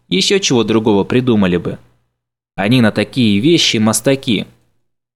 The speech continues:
Александр Михайлович мне потом объяснил, что это на дипломатическом языке называется мудреным латинским словом «казус белли». Повод к войне по-нашему. Еще сказал, что туркам по-любому не отвертеться,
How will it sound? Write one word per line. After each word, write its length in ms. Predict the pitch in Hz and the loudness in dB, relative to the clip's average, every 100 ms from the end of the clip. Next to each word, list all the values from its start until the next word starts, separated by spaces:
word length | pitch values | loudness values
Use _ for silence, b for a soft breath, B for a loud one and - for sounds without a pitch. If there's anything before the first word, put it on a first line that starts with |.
| _ | _
Александр 760 | 110 98 98 - 156 170 151 143 | -2 -2 -2 -2 0 0 0 0
Михайлович 760 | 131 117 - 165 160 135 - - | 0 -2 0 2 2 2 -2 -2
мне 260 | 117 175 | 0 0
потом 440 | 180 156 - 156 147 | 0 -2 0 0 0
объяснил, 720 | 131 127 139 117 127 160 147 | -2 0 0 0 0 0 0
что 320 | - - 101 - | 0 -2 -4 0
это 260 | 117 113 | 0 0
на 140 | 104 101 | 0 0
дипломатическом 840 | 101 107 104 101 110 104 - 101 | 0 0 0 -2 -4 -4 -4 -2
языке 640 | 98 95 92 110 - 170 170 B B B - | 0 0 -2 -2 0 -2 -2 B B B -4
называется 680 | 107 95 110 196 208 - 160 | -2 0 0 0 0 0 0
мудреным 640 | 147 120 131 185 180 156 | 0 0 2 2 2 2
латинским 600 | 147 147 160 147 - 120 | 0 0 -4 -2 -2 -2
словом 640 | - 131 160 156 151 143 127 b b _ - | -2 0 2 2 2 0 -6 b b _ -6
«казус 420 | 165 175 160 151 | -2 0 0 0
белли». 500 | 151 147 104 85 - - _ _ _ _ _ _ _ | 2 2 2 -2 -6 -14 _ _ _ _ _ _ _
Повод 300 | 156 147 147 | -2 0 -2
к 80 | - | -2
войне 320 | 151 170 143 | 0 2 0
по-нашему. 760 | 87 98 107 95 - 90 85 - _ _ _ | 0 0 0 0 -4 -6 -6 -8 _ _ _
Еще 220 | 101 - | -4 -2
сказал, 440 | 110 - 104 131 120 | -2 -2 -2 -2 -2
что 220 | - 101 | -2 -4
туркам 460 | - 196 185 147 120 | 0 0 0 -2 -2
по-любому 580 | 123 120 117 160 175 | 0 0 2 2 2
не 140 | 143 139 | 2 0
отвертеться, 840 | 131 143 147 - 165 - 92 80 | 0 0 -2 0 -2 0 -4 -4